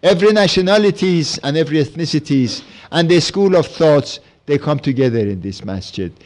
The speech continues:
It's the same place that you did in Hajj.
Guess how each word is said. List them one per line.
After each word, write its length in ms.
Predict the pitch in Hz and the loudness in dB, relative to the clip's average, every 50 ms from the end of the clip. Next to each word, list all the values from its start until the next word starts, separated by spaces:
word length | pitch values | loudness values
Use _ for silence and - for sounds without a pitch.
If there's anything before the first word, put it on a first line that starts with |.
| - - - - | -20 -20 -14 -6
It's 180 | - 233 226 208 | -2 -2 -2 0
the 100 | 254 240 | 0 0
same 300 | - 262 277 302 320 247 | 2 4 4 4 2 2
place 280 | 214 262 269 277 220 - | 2 2 2 2 4 2
that 180 | 247 220 170 214 | 2 2 2 2
you 100 | 214 196 | 2 4
did 220 | 185 240 240 208 | 4 2 2 2
in 100 | 220 190 | 2 0
Hajj. 540 | 170 180 247 277 254 185 143 - 123 107 | 2 0 2 2 2 2 0 -4 -6 -8